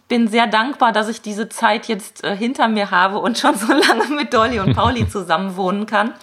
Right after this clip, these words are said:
Speaker 1: Aber, ähm, ja, es ist wirklich wichtig, das, das so anzugehen. Und da auch in der, in der Ruhe liegt die Kraft. Lasst euch Zeit, Ivan. <laughs>
Speaker 2: Ja, eben. Also man schließt eine neue Beziehung, äh, ab mit, mit einem Lebewesen über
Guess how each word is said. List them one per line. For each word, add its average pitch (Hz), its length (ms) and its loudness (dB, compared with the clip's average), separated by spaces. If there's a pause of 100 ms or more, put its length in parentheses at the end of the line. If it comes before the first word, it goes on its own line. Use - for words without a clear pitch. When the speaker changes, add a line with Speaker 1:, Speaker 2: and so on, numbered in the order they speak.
(420)
Speaker 1:
Aber, 220 360 2
ähm, 202 240 0 (220)
ja, 220 100 4
es 226 100 -2
ist 202 140 -6
wirklich 226 340 -2
wichtig, 214 320 -4
das, 202 340 -2
das 196 200 -2
so 202 100 0
anzugehen. 185 600 -6 (260)
Und 190 200 -2
da 202 180 6
auch 202 180 0
in 180 100 -6
der, 175 200 -2 (180)
in 190 80 -6
der 190 100 -2
Ruhe 226 260 0
liegt 214 280 -2
die 170 80 -10
Kraft. - 380 -2
Lasst 196 240 0
euch 208 160 -4
Zeit, - 360 0
Ivan. 165 320 -4
<laughs> - 60 -6 (840)
Speaker 2:
Ja, 135 120 4
eben. 165 260 4
Also 123 180 2
man 135 220 2
schließt 131 320 0
eine 127 180 4
neue 127 260 4
Beziehung, 147 640 2
äh, 147 40 6 (420)
ab 120 300 2
mit, 117 220 2
mit 113 260 2
einem 113 300 6
Lebewesen 117 600 4
über 110 340 4